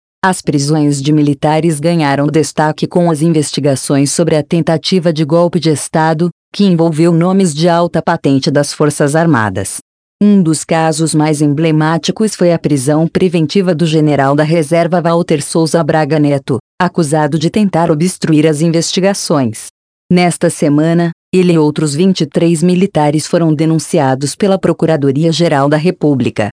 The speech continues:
P G R. Braga Neto está detido em uma sala especial da primeira divisão do Exército,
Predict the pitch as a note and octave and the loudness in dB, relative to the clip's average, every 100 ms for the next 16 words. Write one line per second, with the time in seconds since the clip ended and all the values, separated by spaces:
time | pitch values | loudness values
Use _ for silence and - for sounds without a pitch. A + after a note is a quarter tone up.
0 | _ - A3 F#3+ F#3 B2+ A2+ G#2+ - _ | _ 0 2 2 2 2 0 -4 -6 _
1 | _ _ D3+ F3+ F3 E3 D#3+ F3 F3 D#3+ | _ _ 0 0 2 0 0 0 0 -2
2 | - E3+ D3+ C#3+ - F3 E3 E3+ F3 F3+ | -2 -2 -2 -2 -2 0 2 2 2 0
3 | - F3 E3+ E3 E3+ - G3 - - C#3+ | -2 -2 0 0 -2 0 -2 0 0 0
4 | C3+ D3+ - E3 D#3 E3 C#3+ C#3 E3 D#3 | 2 0 2 2 2 2 0 0 0 -2
5 | C3+ C#3 D3 D#3 C#3 C#3 E3 E3+ - C#3+ | 0 0 0 0 0 2 2 0 -2 -4
6 | B2+ | -2